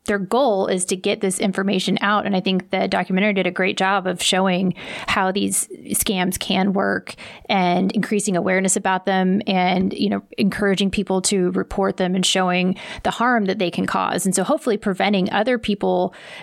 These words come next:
um, from joining similar scams and doing that type of telemarketing or whatever. I think that's really important. I think the government has a very strong interest and valid interest in doing that. And I think they were very careful not to, not to do anything that would interfere or involve the actual investigation. So I don't think she has a good argument for this, but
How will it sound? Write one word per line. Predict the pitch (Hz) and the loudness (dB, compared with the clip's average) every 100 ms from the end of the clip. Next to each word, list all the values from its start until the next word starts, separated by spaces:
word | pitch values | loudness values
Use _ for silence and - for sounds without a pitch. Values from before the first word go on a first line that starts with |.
| - | -4
um, | 208 180 175 190 202 | 0 2 2 0 -2
from | - 202 180 185 | -4 -2 -2 0
joining | 202 190 185 | 2 2 2
similar | - 233 214 | 2 2 2
scams | - 185 180 175 190 - | 0 0 0 2 0 2
and | 202 | 2
doing | 196 185 185 208 | 2 2 0 0
that | 190 - | -2 -2
type | 190 180 | -2 -2
of | 185 | -2
telemarketing | 208 202 196 190 185 190 | 0 2 0 -2 -2 -2
or | 196 | -2
whatever. | 202 220 214 | -2 0 -2
I | 180 | 0
think | 208 196 | 0 -2
that's | 190 - | -4 -2
really | 220 208 | 0 0
important. | 190 - 220 190 | -2 -2 0 0
I | |
think | 190 | 0
the | 185 | 0
government | 180 180 185 180 | -2 0 0 0
has | 180 | -2
a | |
very | 170 - 190 190 180 | -4 -4 -2 0 0
strong | - 190 196 | 0 0 0
interest | 196 190 190 180 - - - - - | 0 0 0 0 -2 -6 -12 -16 -6
and | - 185 | -2 -2
valid | 185 196 196 | 0 0 0
interest | - 180 185 190 | -2 -2 -2 0
in | |
doing | 190 190 185 | 0 0 0
that. | 180 175 | 0 0
And | 202 | 0
I | 185 | -2
think | - 196 | -2 -2
they | 185 | 0
were | 175 | 0
very | 185 185 | 0 0
careful | - 190 196 | -2 -2 0
not | 185 196 202 - | 0 0 0 -4
to, | - 190 190 196 185 - | -4 0 0 0 -2 0
not | 233 226 | 2 2
to | 226 | 0
do | 226 | 2
anything | 226 214 196 | 2 2 2
that | 190 | 2
would | 214 | 2
interfere | 202 185 - 202 190 185 | 0 0 0 2 4 2
or | 196 196 | 2 2
involve | 190 180 - - 208 | 2 2 2 2 -2
the | 202 190 | -2 0
actual | 185 190 - 175 | 0 0 -2 -2
investigation. | - - - - - - 180 | 0 -2 -2 -2 -2 -2 0
So | 196 | 0
I | |
don't | 196 254 - | 0 -2 0
think | 226 | 0
she | - 202 | 2 2
has | 180 | 0
a | 180 | 0
good | 180 180 | 0 0
argument | - 185 190 185 - | 0 0 0 -2 -2
for | |
this, | 185 - - | -2 -2 -2
but | 233 220 - | 0 0 0